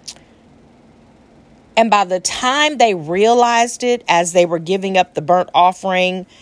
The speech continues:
and the grain offering, and then the angel of God went up with the flames, that's when they realized, because they were, they were giving the burnt offering and the grain offering unto God. So for the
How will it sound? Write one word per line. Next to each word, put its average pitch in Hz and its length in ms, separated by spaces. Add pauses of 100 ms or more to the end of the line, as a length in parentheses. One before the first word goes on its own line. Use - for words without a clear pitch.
(180)
and 147 140
the 147 60
grain 170 440
offering, 175 720 (260)
and 160 220
then 170 180
the 165 200
angel 170 380
of 160 120
God 165 320
went 156 280
up 170 220
with 165 140
the 156 60
flames, 180 840 (640)
that's 185 520
when 202 180
they 180 160
realized, 156 840
because 170 240
they 175 100
were, 123 140 (380)
they 160 180
were 147 120
giving 277 680 (180)
the 180 120
burnt 226 520 (140)
offering 190 560
and 160 180
the 156 100
grain 220 540
offering 160 640 (200)
unto 208 320
God. 160 680 (1120)
So - 240
for 214 180
the 180 180